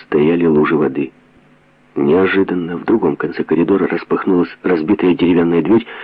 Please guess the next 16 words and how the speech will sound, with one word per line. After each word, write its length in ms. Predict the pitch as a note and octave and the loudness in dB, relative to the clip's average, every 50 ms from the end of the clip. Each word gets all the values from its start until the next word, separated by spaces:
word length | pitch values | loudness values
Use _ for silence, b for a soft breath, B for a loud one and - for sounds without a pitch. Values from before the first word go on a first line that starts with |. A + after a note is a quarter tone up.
| B B B | B B B
и 80 | G2 | -2
в 120 | F#2+ - - | -2 -2 -2
проеме 460 | - G2+ G#2 G#2+ A2 A#2+ G#2+ F#2 E2 | 0 2 4 4 6 6 4 4 2
в 60 | - - | 0 -2
свете 280 | - G#2 G#2+ - E2 | 0 2 2 2 0
фонаря 360 | - F#2 F2 F2 G2+ C3 C3 B B B B B B B B | -2 0 0 2 2 2 0 B B B B B B B B
блеснули 480 | B C3 G2 G#2+ - - - C3 B2 A#2+ | B 0 0 0 0 0 -2 -2 0 0
дождевые 420 | G#2+ A2 G2+ - A2 A2 A#2 G#2+ | 0 0 0 2 2 0 0 0
капли. 340 | - G2+ F2+ - - D2+ - b b b b b b b _ _ - | -2 -4 -4 -4 -4 -6 -8 b b b b b b b _ _ -8
В 120 | - - - - F#2 | -8 -8 -6 -2 0
воздухе 440 | A2 A2 - F2+ G2 F#2+ - - | 0 0 2 0 -2 -4 -2 -4
пахло 340 | - - D#2+ D2 - - D2+ | -4 -4 -4 -4 -2 -2 -2
бензином 600 | C#2 B1+ - D#2+ D#2 D2 - G#2 B2+ B2+ G#2+ G#2+ B B B B B B B B | -2 2 2 2 2 2 2 2 2 2 2 -2 B B B B B B B B
и 80 | F#2 | 0
машинным 440 | E2+ C#2+ - - - E2+ E2 D2 D#2 | 0 2 2 0 -2 -2 -2 -2 -2
маслом. 400 | D2+ C#2+ A#1+ - - - C2 - | -2 -2 -2 -4 -4 -6 -6 -6